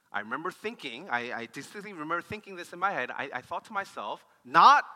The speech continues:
"Wow, I feel really bad, I feel really guilty." What I thought was, "Wow, this was really easy. This is easy." And I was hooked after that.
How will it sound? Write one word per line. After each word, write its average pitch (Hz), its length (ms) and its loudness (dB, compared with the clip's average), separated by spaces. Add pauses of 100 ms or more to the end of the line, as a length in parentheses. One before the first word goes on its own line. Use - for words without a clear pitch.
(340)
"Wow, 135 160 6
I 123 100 6
feel 143 200 -8
really 127 220 -8
bad, 131 360 8
I 113 60 -2
feel 117 160 -14
really 110 200 -14
guilty." 135 300 -6
What 117 200 -2
I 127 60 0
thought 262 360 6
was, 135 360 -2 (1300)
"Wow, 113 240 -4
this 117 120 -18
was 113 200 -18
really 95 180 -20
easy. 87 320 -20 (1400)
This 113 120 -20
is 82 100 -20
easy." 113 400 -12 (2000)
And 123 80 0
I 196 120 10
was - 180 0
hooked - 400 -6
after 117 240 0
that. 82 180 -8